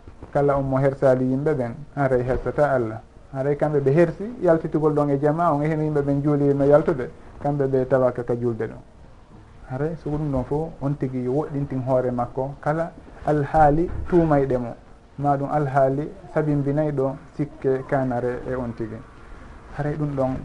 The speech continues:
"Faman ittaqa shubuhati faqad istabra'a li dinihi wa irbihi." Ɓe maaki noon, "Wa man waqa'a fi shubuhati waqa'a fil haram." Kala omo woɗɗitaki ɗin piiji jilɓuɗi, on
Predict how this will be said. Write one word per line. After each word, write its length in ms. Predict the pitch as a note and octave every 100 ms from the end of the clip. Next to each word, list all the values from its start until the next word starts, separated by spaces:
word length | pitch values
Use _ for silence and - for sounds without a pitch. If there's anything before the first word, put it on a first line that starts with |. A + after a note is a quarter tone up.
| - -
"Faman 240 | - C#3+ C#3
ittaqa 340 | C#3 C3+ D3+
shubuhati 720 | - C#3 B2 B2+ B2+ A#2+ B2 B2+
faqad 300 | C#3+ C#3+ D#3
istabra'a 680 | C#3+ - C#3 C3 C3 B2 B2+
li 180 | B2+ C3
dinihi 800 | B2+ C#3+ C#3 C3 A#2+ A#2+ A#2+ B2 A#2+ B2
wa 220 | A#2 A2+
irbihi." 560 | B2 A2+ A2+ G2+ G#2+ A2 - - - - - - - - - - - -
Ɓe 60 |
maaki 340 | B2+ E3+ E3 D3
noon, 220 | C#3+ C#3+
"Wa 100 | B2+
man 200 | C#3+ D3+
waqa'a 400 | C#3 C#3 C3 C3
fi 120 | B2+
shubuhati 680 | A#2 C3 A#2+ A#2+ A#2 A#2 A#2+ C3 - - - - -
waqa'a 320 | B2 A2+ A2
fil 180 | - G#2+
haram." 320 | A2 A2+ G#2+ G#2+ - - - - -
Kala 220 | - D#3+ E3+
omo 280 | D#3 D3+
woɗɗitaki 520 | E3+ D#3+ - C#3+ C#3 D3
ɗin 180 | D3 D#3
piiji 240 | D#3 C#3+ C3
jilɓuɗi, 420 | D3 C#3 B2 A#2+ - - - - - -
on 240 | E3+ E3+